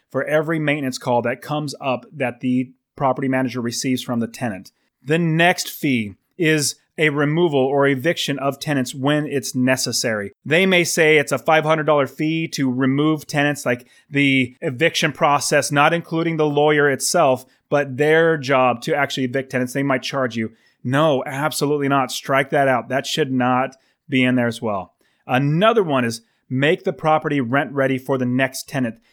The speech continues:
They may charge you again for fixing up the property again, just like the maintenance calls,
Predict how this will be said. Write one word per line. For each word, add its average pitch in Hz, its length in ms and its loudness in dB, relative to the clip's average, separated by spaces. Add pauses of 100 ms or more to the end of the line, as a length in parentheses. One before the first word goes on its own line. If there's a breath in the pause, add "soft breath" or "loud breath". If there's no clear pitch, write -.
(120)
They 160 140 0
may 175 280 0
charge 170 460 -2
you 151 180 0
again 156 800 0 (100)
for 175 160 -2
fixing 220 400 0
up 214 80 -2
the 208 80 0
property 190 480 0
again, 196 480 0
just 190 220 -2
like 208 140 -2
the 175 80 -4
maintenance 202 360 -4
calls, 214 380 0